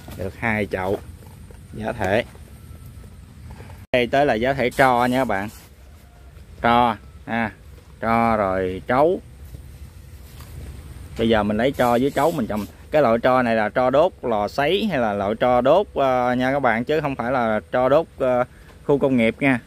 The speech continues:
Kho nè, các bạn thấy nó, nó còn tơi nè, thấy không? Còn khu công nghiệp á, tro khu công nghiệp là rất là mịn nha các bạn. Và đặc biệt cái loại đó thì, ờ, không có thể trồng cây được. Nè, các bạn thấy đốt không? Tro lò sấy đâu nè, nó, nó còn cái, cái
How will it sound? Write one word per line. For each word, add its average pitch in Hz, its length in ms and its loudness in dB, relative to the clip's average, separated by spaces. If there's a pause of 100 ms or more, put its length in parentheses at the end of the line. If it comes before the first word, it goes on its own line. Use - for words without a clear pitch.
Kho 123 520 2 (720)
nè, 113 160 0
các 127 80 2
bạn 117 180 0
thấy 156 140 0
nó, 165 480 2 (200)
nó 151 140 -2
còn 113 200 -2
tơi 123 240 4
nè, 113 100 2
thấy 143 120 0
không? 117 140 0 (840)
Còn 107 140 -4
khu 139 180 4
công 131 180 2
nghiệp 113 220 2
á, 143 200 4 (100)
tro 123 220 0
khu 127 160 -2
công 120 200 -2
nghiệp 104 180 -4
là 107 100 -4
rất 165 240 0
là 120 100 0
mịn 101 380 0
nha 131 120 0
các 139 100 2
bạn. 107 200 -2 (580)
Và 101 360 0
đặc 101 160 -2
biệt 107 160 2
cái 143 140 0
loại 104 160 2
đó 139 180 4
thì, 107 340 -2
ờ, 101 220 0
không 120 240 -6
có 143 180 0
thể 117 220 -6
trồng 101 180 -4
cây 113 180 2
được. 104 200 2 (420)
Nè, 101 160 -4
các 120 100 0
bạn 104 120 -2
thấy 135 120 0
đốt 147 200 4
không? 135 140 0 (160)
Tro 113 160 2
lò 98 160 0
sấy 139 240 -4
đâu 135 100 2
nè, 101 120 -2 (120)
nó, 123 160 -6
nó 139 160 -4
còn 95 300 -6
cái, 123 140 -2
cái 139 240 0